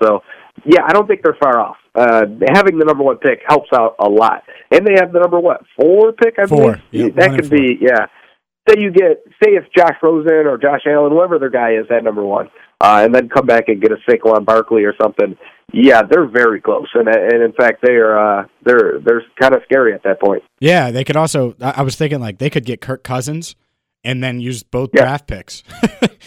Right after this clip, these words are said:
Speaker 2: 'Cause they have a ton of cap space. It's unreal, like eighty million, I think, or seventy million. So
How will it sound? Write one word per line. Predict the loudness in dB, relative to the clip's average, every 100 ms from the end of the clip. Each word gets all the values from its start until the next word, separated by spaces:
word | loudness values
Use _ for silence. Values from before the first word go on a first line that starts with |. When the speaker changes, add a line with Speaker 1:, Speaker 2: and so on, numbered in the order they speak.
| -20 _ _
Speaker 2:
'Cause | -4
they | 0 0
have | 0 -2
a |
ton | -6 -6 -6
of | -6
cap | -8 -12 -12
space. | -18 -18
It's | -14 -10
unreal, | -8 -8 -10 -12
like | -14
eighty | -14 -12 -12
million, | -14 -16
I | -20
think, | -20 -20
or |
seventy | -18 -16 -16
million. | -20 -20 _
So | _ -20